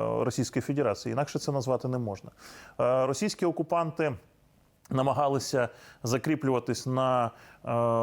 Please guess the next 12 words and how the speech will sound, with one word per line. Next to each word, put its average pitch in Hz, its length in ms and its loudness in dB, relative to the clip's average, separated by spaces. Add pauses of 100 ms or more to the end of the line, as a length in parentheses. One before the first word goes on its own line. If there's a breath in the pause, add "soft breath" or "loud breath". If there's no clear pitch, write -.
(340)
лівому 135 400 2
березі, 110 640 0
е, 107 960 0
річки 117 300 -4
Дніпро, 143 520 -2
на 127 200 0
окупованій 120 460 -2
території, 110 480 -4
зокрема 110 340 -6
Херсонської 143 580 -2
області. 123 360 -4
Е, - 540 -8